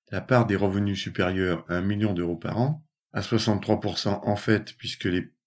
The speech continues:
prélèvements sociaux sont pris en compte, il ne participe que bien peu à cet effort.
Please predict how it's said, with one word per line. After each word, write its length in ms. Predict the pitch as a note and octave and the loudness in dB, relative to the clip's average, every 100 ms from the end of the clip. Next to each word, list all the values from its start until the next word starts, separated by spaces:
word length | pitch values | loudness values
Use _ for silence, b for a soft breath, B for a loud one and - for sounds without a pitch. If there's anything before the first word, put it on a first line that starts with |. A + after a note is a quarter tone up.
| _ | _
prélèvements 520 | - G#2 F#2+ G2+ F#2 | -2 0 0 -2 -4
sociaux 460 | - F#2+ - G2+ | -4 -6 -4 -4
sont 180 | F2+ E2+ | -4 -8
pris 160 | D2+ D#2+ | -8 -6
en 120 | E2 | -6
compte, 400 | E2 B2 C#3+ - _ _ _ | -2 -2 -2 -8 _ _ _
il 160 | - D#3+ | 4 6
ne 80 | C#3+ | 6
participe 720 | B2+ A#2+ - - - B2 A#2+ | 4 0 -2 -6 -2 -4 -2
que 120 | - | -2
bien 220 | E2 G2 | 0 2
peu 200 | F2 C#3+ | 2 2
à 60 | A#2+ | 2
cet 220 | A#2 A2+ | 2 0
effort. 380 | G#2 - E2 D2+ | 0 -2 -4 -6